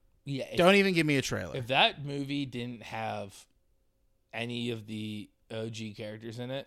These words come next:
Speaker 2: Mm-hmm.
Speaker 1: I would have loved it a lot more.
Speaker 2: Yeah, yeah. Like, I think if you just,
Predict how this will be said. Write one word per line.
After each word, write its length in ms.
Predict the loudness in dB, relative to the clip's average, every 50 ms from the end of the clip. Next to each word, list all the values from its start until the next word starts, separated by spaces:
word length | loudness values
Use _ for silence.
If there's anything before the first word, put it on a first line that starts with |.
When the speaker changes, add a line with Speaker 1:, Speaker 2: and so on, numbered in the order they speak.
| _ _
Speaker 2:
Mm-hmm. 340 | 2 2 2 2 2 0 0 -2 -4
Speaker 1:
I 120 | -6 -6 -6
would 140 | -6 -6
have 100 | -8 -10
loved 240 | -10 -10 -10 -10 -12
it 60 | -14
a 40 | -16
lot 200 | -16 -16 -18 -20 -20
more. 120 | -20 -20 _ -6
Speaker 2:
Yeah, 220 | -6 -4 -4 -6 -8 -14 _ _ _ _ -8
yeah. 220 | -8 -6 -6 -8 -10 -16 _ _ _ _ _ _ _ _ _ _ _ _ -20 -20 -20 -20 -20 _ 0
Like, 100 | 4 6
I 100 | 6 6
think 200 | 6 6 4 4
if 120 | 2 2
you 160 | 2 0 0 2
just, 380 | 4 2 2 2 0 -4 -6